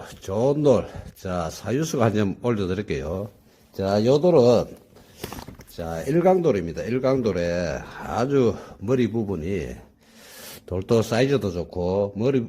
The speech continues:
머리 부분이 아주 잘 나왔습니다. 자, 상세히 보여드릴게요. 자, 요 돌인데, 자, 머리 부분도 기가 막히게 놓습니다. 요게 이 녹물이 약간 끼가 있는데,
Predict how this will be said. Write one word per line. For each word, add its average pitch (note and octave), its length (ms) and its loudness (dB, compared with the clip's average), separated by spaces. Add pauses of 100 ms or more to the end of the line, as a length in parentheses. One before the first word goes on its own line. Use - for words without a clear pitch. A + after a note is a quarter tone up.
머리 C3 300 2
부분이 F#2+ 360 -4
아주 C#2+ 400 -6
잘 F#2+ 220 0
나왔습니다. F#2+ 800 -4
자, - 380 -14
상세히 A2 480 -2
보여드릴게요. E2 880 -4 (1300)
자, - 640 -8
요 A2 160 4
돌인데, F2+ 640 2 (1400)
자, C#2 520 -8
머리 A#2+ 300 2
부분도 E2 420 -8 (380)
기가 C#3 320 2
막히게 B2 300 2
놓습니다. D2 500 -10 (1120)
요게 B2 420 4 (480)
이 G2 400 -6
녹물이 C#3+ 440 2
약간 - 280 -4
끼가 A2 320 -2
있는데, E2+ 500 -2